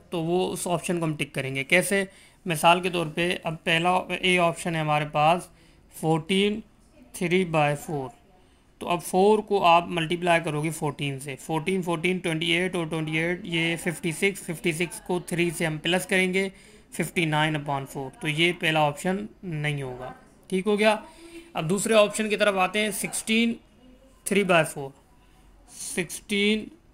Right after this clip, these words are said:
थ्री बाय फ़ोर। अब फ़ोर को मल्टीप्लाई करोगे आप सिक्सटीन से,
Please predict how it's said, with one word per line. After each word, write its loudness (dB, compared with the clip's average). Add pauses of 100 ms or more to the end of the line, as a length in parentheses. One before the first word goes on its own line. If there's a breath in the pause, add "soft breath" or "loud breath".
थ्री 0
बाय 0 (380)
फ़ोर। -6 (440)
अब 0
फ़ोर 4
को -4
मल्टीप्लाई 0
करोगे -4
आप -4
सिक्सटीन -4
से, 0